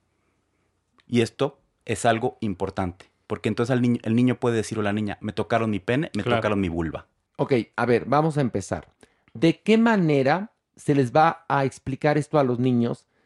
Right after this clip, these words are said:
Speaker 3: para que vean que es algo absolutamente natural, que sería como hablar del oído, o del ojo, o de la nariz, ¿no? De cualquier parte del cuerpo,
Speaker 1: Ese
Speaker 3: con
Speaker 1: es,
Speaker 3: naturalidad.
Speaker 1: ese es un gran punto, Horacio, y tenemos que hablarlo en niños en etapa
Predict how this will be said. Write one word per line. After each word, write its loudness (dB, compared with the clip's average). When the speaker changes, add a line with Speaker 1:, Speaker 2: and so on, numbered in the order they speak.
Speaker 3:
para 2
que 2
vean 2
que -2
es -6
algo 0
absolutamente 0
natural, -2
que 4
sería 2
como 2
hablar 2
del 0
oído, 0
o 0
del 0
ojo, 2
o 2
de 2
la 2
nariz, -2
¿no? 4
De 0
cualquier 0
parte -2
del -2
cuerpo, -2
Speaker 1:
Ese -2
Speaker 3:
con 4
Speaker 1:
es, 4
Speaker 3:
naturalidad. 0
Speaker 1:
ese -2
es -4
un 0
gran 2
punto, -2
Horacio, -2
y -8
tenemos -2
que -8
hablarlo 0
en -4
niños -4
en -2
etapa -4